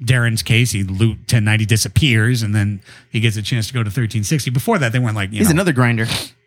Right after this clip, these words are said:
Speaker 1: No, he is, absolutely. He is another grinder. But Ari believed in me.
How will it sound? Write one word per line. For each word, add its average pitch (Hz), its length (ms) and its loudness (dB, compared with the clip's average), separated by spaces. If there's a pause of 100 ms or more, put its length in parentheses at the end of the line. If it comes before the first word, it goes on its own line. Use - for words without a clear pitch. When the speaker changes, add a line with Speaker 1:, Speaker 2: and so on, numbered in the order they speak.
Speaker 1:
No, - 100 -4
he 196 160 2
is, 247 220 -6
absolutely. 113 520 -4 (220)
He 156 140 -8
is 170 100 -4
another 107 220 -4
grinder. 95 340 -8 (260)
But - 180 -4
Ari 220 260 2
believed 120 400 2
in 80 100 -8
me. 82 220 -18